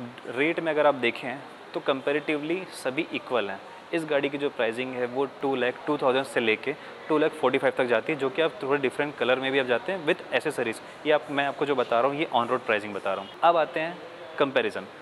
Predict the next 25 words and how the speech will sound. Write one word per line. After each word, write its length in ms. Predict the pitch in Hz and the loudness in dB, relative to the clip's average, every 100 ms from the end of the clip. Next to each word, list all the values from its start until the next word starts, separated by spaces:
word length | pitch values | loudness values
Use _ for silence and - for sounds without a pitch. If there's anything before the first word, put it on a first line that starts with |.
| - - | -10 -4
comparatively 520 | 165 185 190 185 165 | 0 2 2 2 0
ये 180 | 180 170 | 2 2
गाड़ी 380 | 135 113 131 165 - | 2 2 0 -4 -8
अच्छी, 380 | - - 180 185 - | -10 -6 -6 -8 -6
अ, 140 | 120 110 | 0 2
Benelli 400 | 113 113 120 165 | 2 0 2 0
से 120 | 165 | -2
क्यों 260 | - 160 147 | -8 -6 -4
है 140 | 170 | -4
और 240 | 175 143 | -2 0
आरई 280 | - 113 123 | 2 4 2
से 120 | - | 0
क्यों 240 | 110 110 104 | -8 -8 -8
है? 100 | 107 - - - | -8 -12 -10 -2
सबसे 220 | 160 - | 0 0
पहली 260 | 175 165 160 | 0 2 2
बात, 160 | 156 | 0
इसमें 440 | 139 - 156 160 156 | -2 -8 -4 -6 -4
liquid 340 | 127 123 185 185 | -2 -2 0 -2
cool 260 | - 160 | 0 2
engine 200 | 147 139 | 2 0
हमें 280 | 131 123 123 | 0 0 -2
इसमें 240 | 113 143 | -2 -2
मिलता 400 | 117 104 117 175 | 0 0 2 2
है, 160 | 151 175 | 0 -2